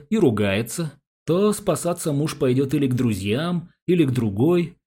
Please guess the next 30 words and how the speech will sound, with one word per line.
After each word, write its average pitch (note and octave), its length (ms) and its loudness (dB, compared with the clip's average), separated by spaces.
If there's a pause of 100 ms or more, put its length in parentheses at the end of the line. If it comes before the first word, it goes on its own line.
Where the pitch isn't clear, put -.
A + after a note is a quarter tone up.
(140)
или A#3 200 2
куда-то E3+ 360 2
еще. - 520 -2 (320)
То E3+ 80 0
есть - 280 0
обязательно D#3 720 2
будет C3 400 2
третья A#2 400 -2
роль. G2 280 -4 (720)
А F#2 120 -6
если A#2+ 320 -4
жена G#2 300 -2
будет A#2+ 300 0
его A2 200 -2
спасать - 760 -8
и G3+ 300 -2
давать D3+ 400 0
ему C#3+ 200 0
водичку B2 560 -2
и A2+ 80 0
прочее, C#3 720 -4 (460)
то G2 220 -2
тогда G#2+ 320 0
вскоре E3 300 -2
найдется D#3 500 0
обязательно D3+ 640 0
преследователь, D#3 880 0 (300)
например, G2 420 -4
ее A#2 260 0
мама, C3 400 -2